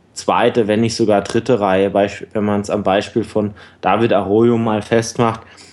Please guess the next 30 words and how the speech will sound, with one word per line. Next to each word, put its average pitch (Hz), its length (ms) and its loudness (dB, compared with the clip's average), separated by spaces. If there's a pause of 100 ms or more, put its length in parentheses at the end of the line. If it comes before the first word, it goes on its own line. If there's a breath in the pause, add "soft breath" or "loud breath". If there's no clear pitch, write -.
(300 loud breath)
Ein 113 80 -2
Fahrer, 104 400 0
der 107 120 0
jetzt - 260 -6
am 101 140 -8
Berg 95 300 -6
jetzt 98 220 -8
auch 117 220 2
nicht 170 220 2
zu 131 120 2
den 107 160 -2
Top 104 300 -6
zwanzig, 107 440 -2
fünfundzwanzig 113 840 -4
gehört 110 280 -2
hat, 117 100 -8
aber 107 180 -2
der 113 100 2
es - 200 -6
ähnlich 156 360 2
gemacht 143 300 0
hat 135 140 -2
wie 127 80 0
ein 127 80 0
Dominik 120 420 0
Nerz 113 420 -2
in 113 100 -4
den 107 260 -4 (340 loud breath)
vergangenen 117 580 0
Jahren. 117 300 2